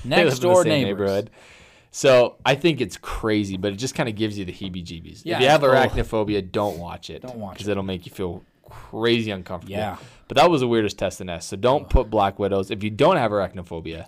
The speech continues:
Speaker 2: <laughs>
Speaker 1: don't,
Speaker 2: Don't.
Speaker 1: don't put a black widow in your mouth.
Speaker 2: Whether you do or don't have arachnophobia, you probably shouldn't put it in your mouth.
Speaker 1: Yeah, seriously. So don't put spi-, don't put any spider in your mouth for that mat-,
Speaker 2: Yeah.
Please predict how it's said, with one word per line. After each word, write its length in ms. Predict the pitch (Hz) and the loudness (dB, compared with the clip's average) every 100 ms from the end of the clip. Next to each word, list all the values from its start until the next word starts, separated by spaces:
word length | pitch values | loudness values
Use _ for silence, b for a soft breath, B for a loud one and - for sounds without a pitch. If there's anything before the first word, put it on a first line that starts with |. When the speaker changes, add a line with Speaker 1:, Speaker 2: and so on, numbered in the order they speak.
| _ | _
Speaker 2:
<laughs> 840 | - 160 - 226 202 185 151 - | -2 2 4 6 4 2 -2 -2
Speaker 1:
don't, 240 | 123 160 156 | 4 6 6
Speaker 2:
Don't. 240 | 107 101 b b _ | 2 -4 b b _
Speaker 1:
don't 240 | 139 143 165 | 2 2 4
put 140 | 156 | 2
a 40 | |
black 320 | 113 110 101 104 | 2 2 2 0
widow 220 | 101 92 | -2 -2
in 100 | 90 | -8
your 100 | 82 | -12
mouth. 300 | 76 - - | -16 -14 -2
Speaker 2:
Whether 160 | 135 160 | 2 6
you 120 | 156 | 4
do 220 | 120 175 | 6 4
or 300 | 202 147 - _ | 6 2 -2 _
don't 300 | 127 135 - | 0 0 -2
have 260 | - 147 151 | -4 -4 -4
arachnophobia, 760 | - 131 135 151 127 147 147 139 | -2 -4 -4 -8 -6 -6 -4 -4
you 40 | 113 | -6
probably 320 | - 110 107 | -8 -8 -8
shouldn't 240 | - 98 | -10 -10
put 120 | - - | -10 -12
it 80 | |
in 80 | - | -18
your 80 | 107 | -20
mouth. 180 | - - | -20 -6
Speaker 1:
Yeah, 220 | 110 110 - _ _ | -4 -4 -6 _ _
seriously. 480 | - 131 110 - - _ - | -6 -4 -4 -10 -18 _ -8
So 160 | 117 | -6
don't 280 | 107 131 151 | -2 -2 -2
put 140 | 175 | -8
spi-, 280 | - 113 117 - | -10 -10 -10 -4
don't 140 | 151 | -2
put 120 | 165 | 0
any 180 | 175 190 | 0 0
spider 260 | - 101 101 | -2 -4 -4
in 60 | |
your 100 | 95 | -6
mouth 160 | 95 90 | -6 -6
for 100 | 104 | -2
that 160 | 117 80 | -2 -2
mat-, 180 | 78 - | -10 -10
Speaker 2:
Yeah. 180 | 120 | -10